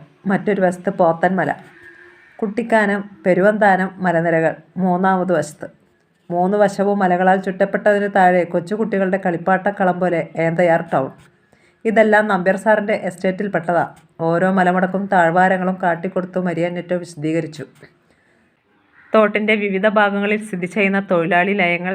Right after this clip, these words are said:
ചെറിയ മലഞ്ചെരിവുകളിലൂടെ ഒഴുകുന്ന അരുവികൾ, തൊഴിലാളികൾ കയ്യേറിയ സ്ഥലങ്ങൾ. മലകളുടെ മുകളിൽ നിന്നും മൂടൽ മഞ്ഞ് പടർന്നു തുടങ്ങിയപ്പോൾ മരിയ നെറ്റോ പറഞ്ഞു, "തിരിച്ചു പോകാം. കോടമഞ്ഞ് വീണാൽ യാത്ര ബുദ്ധിമുട്ടാകും." അഷ്ടമൂർത്തി കാർ തിരിച്ച് വന്ന വഴിയിലൂടെ തന്നെ ഓടിച്ചു നീങ്ങി.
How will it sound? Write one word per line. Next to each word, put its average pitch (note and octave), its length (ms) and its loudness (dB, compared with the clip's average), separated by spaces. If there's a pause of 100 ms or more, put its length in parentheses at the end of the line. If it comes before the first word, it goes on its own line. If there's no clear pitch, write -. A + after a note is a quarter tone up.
(140)
ചെറിയ F3+ 260 2
മലഞ്ചെരിവുകളിലൂടെ G3 960 2
ഒഴുകുന്ന F#3 500 0
അരുവികൾ, F3+ 480 -2 (260)
തൊഴിലാളികൾ F#3 500 0
കയ്യേറിയ F#3 480 -2
സ്ഥലങ്ങൾ. F3+ 500 -4 (760)
മലകളുടെ A3+ 420 2
മുകളിൽ G#3 360 0
നിന്നും G3+ 240 -2
മൂടൽ F#3 320 -2
മഞ്ഞ് G3+ 260 -4
പടർന്നു F#3+ 360 -2
തുടങ്ങിയപ്പോൾ F#3 500 -4
മരിയ E3+ 300 -2
നെറ്റോ F#3 320 -4
പറഞ്ഞു, D#3+ 260 -2 (140)
"തിരിച്ചു G3+ 380 -4
പോകാം. G3 300 2 (240)
കോടമഞ്ഞ് G3 540 2
വീണാൽ E3+ 320 -2 (140)
യാത്ര F3 320 0
ബുദ്ധിമുട്ടാകും." E3+ 720 -2 (920)
അഷ്ടമൂർത്തി G3+ 560 -2
കാർ F#3+ 260 2
തിരിച്ച് F#3+ 320 -4
വന്ന F#3 260 0
വഴിയിലൂടെ F#3+ 480 0
തന്നെ F#3+ 300 -4
ഓടിച്ചു F3 420 -4
നീങ്ങി. D#3 260 -10